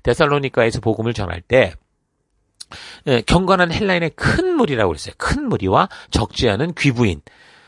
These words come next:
권함을 받아서 바울과 실라를 따랐다고 했는데, 근데 여태까지 데살로니가 디아스포라 회당에서 그 유대교를, 그, 이, 그 공동체를 지도해왔던 이 바리새인들, 유대인들이 있었을 거 아니에요.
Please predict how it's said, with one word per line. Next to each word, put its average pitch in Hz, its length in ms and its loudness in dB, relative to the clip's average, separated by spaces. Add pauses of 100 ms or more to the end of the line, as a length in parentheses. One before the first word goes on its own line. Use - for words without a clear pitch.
(180)
권함을 131 360 2
받아서 107 480 0 (340)
바울과 107 300 2
실라를 107 340 -2
따랐다고 107 560 0
했는데, 101 600 -8 (480)
근데 208 200 4
여태까지 175 500 2 (200)
데살로니가 156 800 0
디아스포라 131 600 2
회당에서 156 680 2 (400)
그 165 160 -4
유대교를, 156 640 0 (380)
그, 127 260 0
이, 127 260 0
그 156 140 0 (160)
공동체를 160 500 2
지도해왔던 139 840 0
이 135 220 -4
바리새인들, 135 640 0
유대인들이 151 460 0
있었을 - 320 -2
거 104 140 -4
아니에요. 85 300 -8